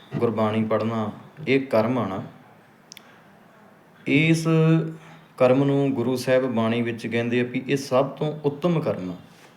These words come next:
ਜਿਹੜਾ ਅਸੀਂ ਨਾਮ ਜਪਣਾ, ਗੁਰਬਾਣੀ ਦਾ ਪਾਠ ਕਰਨਾ, ਜਿਹੜਾ ਇਹ ਕਰਮ ਕਰਦੇ ਆ ਨਾ, ਮਹਾਰਾਜ ਕਹਿੰਦੇ ਵੀ ਇਹ ਧਰਤੀ ਦਾ ਸਭ ਤੋਂ ਸੋਹਣਾ ਕੰਮ ਆ।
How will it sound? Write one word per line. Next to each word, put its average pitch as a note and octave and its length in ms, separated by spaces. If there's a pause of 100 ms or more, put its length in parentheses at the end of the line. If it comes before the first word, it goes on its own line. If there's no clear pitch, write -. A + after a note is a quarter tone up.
(140)
ਜਿਹੜਾ A2+ 340
ਅਸੀਂ A#2 220
ਨਾਮ G#2+ 420
ਜਪਣਾ, G#2+ 520 (1300)
ਗੁਰਬਾਣੀ A2 520
ਦਾ A2+ 120
ਪਾਠ G#2 380
ਕਰਨਾ, G2+ 580 (720)
ਜਿਹੜਾ A#2+ 260
ਇਹ B2+ 280
ਕਰਮ A#2+ 340
ਕਰਦੇ G2+ 380
ਆ F#2 60
ਨਾ, F2+ 140 (1700)
ਮਹਾਰਾਜ C#3 420
ਕਹਿੰਦੇ D3 260
ਵੀ E3 240
ਇਹ D#3 260
ਧਰਤੀ B2+ 380
ਦਾ C#3 140
ਸਭ B2+ 280
ਤੋਂ D#3 240
ਸੋਹਣਾ D#3+ 460
ਕੰਮ E2+ 260
ਆ। D2+ 80